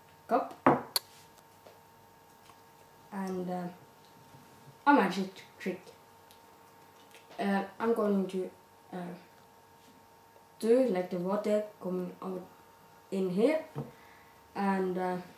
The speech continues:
out coming a coin.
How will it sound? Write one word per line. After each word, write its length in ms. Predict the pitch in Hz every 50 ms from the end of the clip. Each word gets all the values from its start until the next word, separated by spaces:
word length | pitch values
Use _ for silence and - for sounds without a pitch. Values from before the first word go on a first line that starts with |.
| - - -
out 320 | - 214 233 254 - - - - - - - - -
coming 280 | - 208 196 202 202 202
a 240 | 202 202 196 196 - - - - - - - - - - - - - - - - - - - - - - - - - - - - - - - - - - - - - - - - - - - - - - - - - - - - - - - - - - -
coin. 200 | - 202 190 165